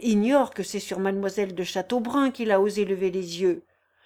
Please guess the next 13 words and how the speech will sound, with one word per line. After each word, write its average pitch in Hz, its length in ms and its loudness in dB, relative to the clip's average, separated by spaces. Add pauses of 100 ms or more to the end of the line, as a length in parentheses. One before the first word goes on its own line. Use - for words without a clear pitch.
(140)
car 160 180 -6
il 170 180 0
ne 175 100 2
l'eût 165 140 -4
pas 170 300 -2
encouragé 202 640 0
dans 190 160 -4
une 185 200 -8
semblable 175 500 -4
espérance. » « 214 760 -6 (1400)
Tout 480 280 0
au - 40 8
contraire, » 370 840 4